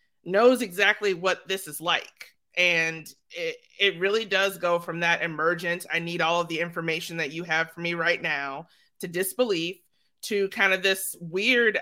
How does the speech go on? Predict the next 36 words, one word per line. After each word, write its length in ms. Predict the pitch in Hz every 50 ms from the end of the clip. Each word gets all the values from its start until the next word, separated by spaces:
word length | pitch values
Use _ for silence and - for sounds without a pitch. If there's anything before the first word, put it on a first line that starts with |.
| - -
afterglow 840 | 175 196 220 - - - 202 175 151 139 156 160 151 143 135 139 131
of 160 | - - 160
a 80 | 165 160
bubble 580 | 151 143 - 180 202 175 151 - - - - _ _ _ _ _ _ _ _ _
that 300 | - 180 180 180 180 -
eventually 460 | 185 180 175 185 190 - - 240 254 247
bursts. 680 | 202 277 302 359 - - - - - - - - - _ -
And 360 | 185 190 190 185 180 185 -
so 240 | - - 208 202 196
we 140 | 196 220 240
get 200 | 196 220 247 -
to 80 | - 208
see 440 | - - - 226 233 247 247 233
kind 280 | 208 - - 208 185 180
of 120 | 175 -
Kendall 560 | - - 226 240 294 277 - - 156 156 151 98
at 120 | 151 165
the 60 | 170
beginning 340 | 156 165 165 185 180 175 175
of 60 | 170
this 160 | 156 165 -
episode, 440 | 185 180 208 - 208 - 165 160 151
like, 140 | 160 147 -
he 140 | - 185 131
opens 340 | - 170 170 - 180 170 170
the 120 | 156 113
episode 460 | 151 190 - 247 - - 170 160 151 - _
for 180 | 143 143 139
us, 320 | 139 151 170 - - - - _ _ _ _ _ -
and 120 | 175 180 185
we 100 | 202 233
follow 380 | - - 196 196 202 214 220
him 240 | 233 233 196 202 208
into 220 | 208 208 208 -
the 120 | 190 202 202
apartment, 600 | 202 202 - 185 165 151 127 156 156 165 180